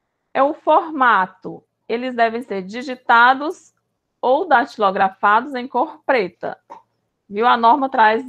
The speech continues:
digitados ou datilografados. Não sei nem se alguém ainda usa da-, é, máquina de datilografia, mas na norma tem isso. Em cor preta.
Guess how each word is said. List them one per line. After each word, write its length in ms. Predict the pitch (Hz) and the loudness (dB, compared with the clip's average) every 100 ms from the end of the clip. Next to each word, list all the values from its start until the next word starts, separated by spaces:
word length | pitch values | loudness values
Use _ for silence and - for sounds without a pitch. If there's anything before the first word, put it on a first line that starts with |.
| 240 | -14
digitados 640 | 202 220 233 226 226 294 | -14 -12 -8 0 0 2
ou 240 | 254 277 330 | 2 2 4
datilografados. 1200 | 262 - - 294 302 339 349 214 170 156 151 _ | 2 2 0 0 2 -2 0 0 0 -4 -16 _
Não 100 | 190 | -14
sei 200 | 196 220 | -8 -6
nem 160 | 220 277 | -4 -6
se 120 | 320 | -2
alguém 360 | 277 294 247 247 | 0 0 -4 -2
ainda 180 | 247 | 0
usa 340 | 226 226 247 226 | 0 0 -2 -4
da-, 200 | 220 226 _ _ | -4 -4 _ _
é, 320 | - 190 190 | -4 0 0
máquina 460 | 190 190 196 214 196 | 0 0 0 -4 -6
de 340 | 190 185 190 - _ _ - | -6 -8 -10 -14 _ _ -6
datilografia, 800 | 196 202 208 208 202 208 240 277 | -6 0 2 4 2 2 -2 2
mas 420 | 269 240 277 - _ _ _ _ _ | 6 6 4 0 _ _ _ _ _
na 160 | 262 247 | 2 4
norma 360 | 262 254 262 277 | 6 4 4 2
tem 340 | 294 294 185 | 0 -4 -6
isso. 220 | - - _ | -10 -18 _
Em 160 | 220 254 | -6 -2
cor 340 | 262 254 277 - | 4 4 2 -8
preta. 680 | - 220 202 208 - 269 | 0 2 2 0 0 2